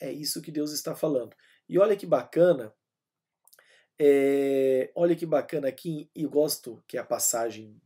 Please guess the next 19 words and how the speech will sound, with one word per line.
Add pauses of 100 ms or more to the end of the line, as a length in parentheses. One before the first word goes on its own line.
(100)
base,
né? (400)
Muitas
vezes
disso
aqui, (400)
que
é
desse,
desse
fundamento
de
dízimo,
de
ajuda
ao
pobre
e
tal.